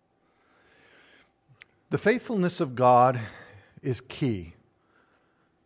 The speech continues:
to us knowing God. On Friday, in the youth group, we're trying to help those who come to know God.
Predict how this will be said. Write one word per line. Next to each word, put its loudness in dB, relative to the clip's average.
to 2
us -2
knowing -2
God. -10
On 2
Friday, 0
in -4
the -2
youth -2
group, -6
we're -4
trying -6
to -4
help -4
those -2
who -8
come -8
to -4
know 2
God. -2